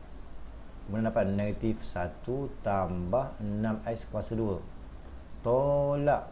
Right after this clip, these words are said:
X Y. Ni saya darab silang, eh. Ha, so macam tu. Kemudian, ha, bila dah siap macam tu,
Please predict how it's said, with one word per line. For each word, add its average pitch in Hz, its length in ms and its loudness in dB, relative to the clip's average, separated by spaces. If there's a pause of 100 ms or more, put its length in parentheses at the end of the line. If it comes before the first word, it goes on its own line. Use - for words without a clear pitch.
(340)
X 120 320 -4
Y. 101 240 0 (480)
Ni 120 100 -2
saya 117 160 0
darab 110 220 2
silang, 117 240 0
eh. 160 100 -4 (2500)
Ha, 80 300 -6
so 98 120 -4
macam 95 300 0
tu. - 20 -8 (1600)
Kemudian, 170 420 6 (800)
ha, 87 380 -2
bila 139 260 6
dah 160 160 12
siap 131 280 6
macam 110 160 4
tu, 127 100 4